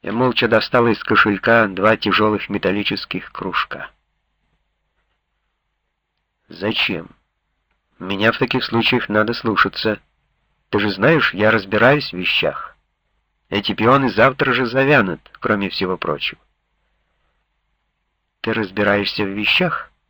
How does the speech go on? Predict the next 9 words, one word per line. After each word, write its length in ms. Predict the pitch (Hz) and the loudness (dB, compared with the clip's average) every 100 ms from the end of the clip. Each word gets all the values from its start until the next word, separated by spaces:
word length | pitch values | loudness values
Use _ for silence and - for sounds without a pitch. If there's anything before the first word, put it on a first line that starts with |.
| _ _ _ _ _ _ | _ _ _ _ _ _
А 100 | - | -4
цветы 440 | 98 104 101 - 139 | -4 -2 0 4 4
живые. 720 | 147 151 95 95 85 80 - _ _ _ _ _ _ _ _ _ - | 6 4 2 -4 -6 -10 -14 _ _ _ _ _ _ _ _ _ -2
Живые. 520 | - 196 92 - - _ _ _ _ _ _ _ _ _ _ _ _ _ _ _ _ _ _ _ _ - | 2 2 0 -8 -20 _ _ _ _ _ _ _ _ _ _ _ _ _ _ _ _ _ _ _ _ 0
Пионы 340 | 123 139 143 | 4 6 4
мягко 440 | 131 170 - - | 4 4 2 -2
приняли 460 | 151 107 117 117 113 | -2 2 2 2 0
мое 280 | 101 92 95 | 0 0 -2
лицо. 520 | 92 - - 131 | -4 -8 -2 0